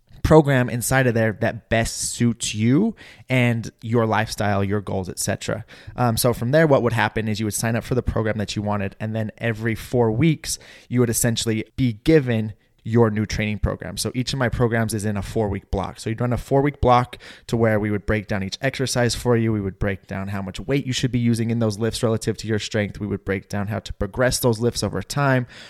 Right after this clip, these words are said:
We'll have form videos for each exercise in there so that you know exactly what you're doing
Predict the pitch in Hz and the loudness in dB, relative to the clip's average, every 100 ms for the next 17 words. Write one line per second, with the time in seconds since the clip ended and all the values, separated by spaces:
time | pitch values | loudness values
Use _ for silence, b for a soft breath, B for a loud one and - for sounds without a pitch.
0 | B 101 98 92 92 - 135 135 131 127 | B -4 -2 -4 -6 -2 2 2 2 4
1 | 123 120 - 117 120 117 - 113 117 113 | 4 2 0 -4 -2 -2 -2 -2 0 0
2 | 117 113 - 110 - 110 104 98 101 104 | 0 0 -2 -4 -4 -2 -2 -2 -4 -4
3 | 107 101 104 101 110 113 113 | -4 -4 -4 -2 0 0 -2